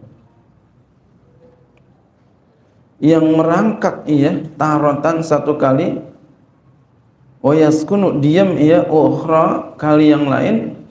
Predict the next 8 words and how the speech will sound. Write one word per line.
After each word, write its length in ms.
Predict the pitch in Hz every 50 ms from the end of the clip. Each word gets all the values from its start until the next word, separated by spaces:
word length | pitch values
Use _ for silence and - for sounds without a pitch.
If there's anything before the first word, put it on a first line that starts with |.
| - _ _ _ -
ma'budil 800 | 139 139 135 143 143 131 131 151 160 - 156 147 147 135 131 131
maksidi, 720 | 131 131 123 - - - - 135 120 110 - - - - - - - - _ _ _ _ _ _ _ _ _
serta 560 | - - 139 131 - - - 147 131 - -
lama 800 | 127 127 131 127 123 123 123 123 139 170 180 - - - - - - - - - _ _ _ _ _ _ _ _ _
tempat 480 | - 131 131 127 131 127 117 - -
tujuannya. 540 | 127 113 117 123 120 107 113 117 - - - - - -
Masya 400 | - 107 101 98 - - - - -
Allah. 320 | - 50 50 50 50 50